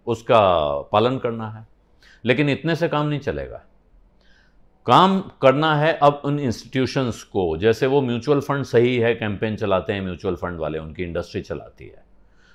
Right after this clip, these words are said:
वो नेशनल स्टॉक एक्सचेंज, बॉम्बे स्टॉक एक्सचेंज और भारत सरकार, वित्त मंत्रालय और तमाम एजुकेशनल इंस्टीट्यूशंस और शिक्षा मंत्रालय, ऐसी संस्थाओं को सामने आना है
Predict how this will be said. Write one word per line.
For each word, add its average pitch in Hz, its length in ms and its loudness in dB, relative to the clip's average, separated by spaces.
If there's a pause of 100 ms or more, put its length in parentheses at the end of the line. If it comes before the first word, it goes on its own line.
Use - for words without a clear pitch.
(140)
वो 139 520 2 (340)
नेशनल 113 320 -2
स्टॉक 123 300 0
एक्सचेंज, 127 520 -6
बॉम्बे 113 380 2
स्टॉक 123 300 0
एक्सचेंज 117 500 -6 (300)
और 147 220 8
भारत 127 340 4
सरकार, 107 680 0 (240)
वित्त 143 240 -2
मंत्रालय 101 720 0 (300)
और 139 480 4 (1080)
तमाम 151 400 4 (120)
एजुकेशनल 131 840 2
इंस्टीट्यूशंस 120 1000 -4
और 127 300 2
शिक्षा 107 540 -4
मंत्रालय, 76 600 -8 (380)
ऐसी 127 400 2
संस्थाओं 104 500 -4
को 104 140 -4
सामने 95 360 -6
आना 95 300 -4
है 156 300 -8